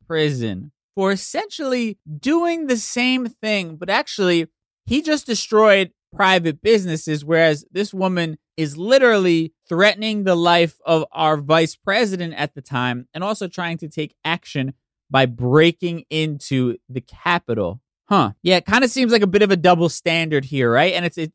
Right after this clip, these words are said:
really fucking sad thing to see in this country. I mean, it, what even more ridiculous, let's just go off and, like, a,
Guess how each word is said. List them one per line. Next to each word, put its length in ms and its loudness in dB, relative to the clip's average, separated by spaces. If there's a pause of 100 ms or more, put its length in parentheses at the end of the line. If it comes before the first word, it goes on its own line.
really 380 -2
fucking 400 -4
sad 480 0
thing 160 -8
to 100 -6
see 140 -8
in 80 -4
this 140 -6
country. 280 -6
I 60 -2
mean, 180 -4 (380)
it, 240 -14
what 240 4
even 240 -4
more 240 4
ridiculous, 500 -2
let's 140 -8
just 180 -8
go 200 2
off 260 2
and, 100 -12
like, 180 -6 (140)
a, 120 -6